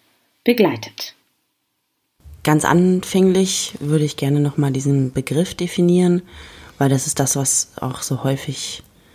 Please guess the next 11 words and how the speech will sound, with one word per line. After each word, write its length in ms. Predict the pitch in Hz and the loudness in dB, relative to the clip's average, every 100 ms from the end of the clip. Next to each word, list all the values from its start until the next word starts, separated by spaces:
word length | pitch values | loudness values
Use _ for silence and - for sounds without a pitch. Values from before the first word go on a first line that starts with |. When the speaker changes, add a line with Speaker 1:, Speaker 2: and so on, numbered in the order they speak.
| - - - | -20 -20 -4
Speaker 2:
meiner 240 | 139 131 | 0 2
Meinung 300 | 127 127 131 | 2 0 0
nach 220 | 131 131 - | 0 -2 -2
uns 200 | 131 131 | -2 0
im 140 | 131 | 2
Wege 260 | 139 156 160 | 2 2 2
steht, 480 | - 156 156 - - - - - - _ | 0 0 -2 -4 -14 -20 -20 -20 -20 _
Begrifflichkeiten 1040 | - 135 139 - - - 135 131 135 135 | -2 0 -2 -4 -10 -6 -6 -2 0 0
und 240 | 127 127 127 | -2 -4 -2
unsere 320 | 131 127 127 | -2 0 -2
Sprache. 640 | - - 131 147 - 175 | -4 -6 -4 -4 -4 -4